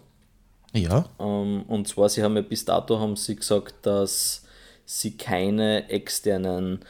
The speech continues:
Speaker 2: Inhalte dazu kaufen, sondern nur,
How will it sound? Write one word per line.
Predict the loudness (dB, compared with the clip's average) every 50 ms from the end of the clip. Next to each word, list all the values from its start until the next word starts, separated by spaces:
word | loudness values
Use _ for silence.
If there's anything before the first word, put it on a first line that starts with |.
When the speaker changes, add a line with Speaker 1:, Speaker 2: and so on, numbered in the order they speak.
| -20 -20 -20 -20 _ _ _
Speaker 2:
Inhalte | -2 -2 0 0 2 2 0 0 -2 0
dazu | 0 0 0 0 -2 -2 -2 -2
kaufen, | -4 -2 2 4 4 4 2 0 -6 -8
sondern | -6 -4 -4 -2 -2 0 0 0 0
nur, | 2 2 4 4 4 6 4 4 2 -2